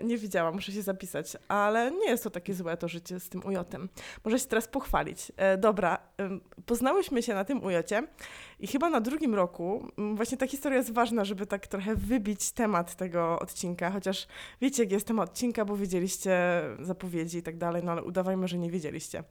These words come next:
Byłyśmy sobie w tej, e, w tej... pierwszy raz byłyśmy w Norwegii, dwa razy byłyśmy na stopa w Norwegii, pierwszy raz na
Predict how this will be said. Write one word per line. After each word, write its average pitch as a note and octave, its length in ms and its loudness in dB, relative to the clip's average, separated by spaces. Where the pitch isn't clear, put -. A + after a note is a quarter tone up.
Byłyśmy B3+ 380 4
sobie B3+ 280 0
w - 40 -12
tej, G3+ 160 0
e, F#3 340 6
w F#3 80 -6
tej... F3+ 260 0
pierwszy D4 260 2
raz B3 80 2
byłyśmy A3+ 260 0
w G#3+ 40 0
Norwegii, F3+ 400 2
dwa F#3+ 140 2
razy A#3+ 220 4
byłyśmy G3 220 -2
na F#3+ 80 0
stopa F#3+ 260 -4
w F3+ 80 -2
Norwegii, F3 500 -2
pierwszy G3 300 -2
raz G3 120 0
na F#3 120 0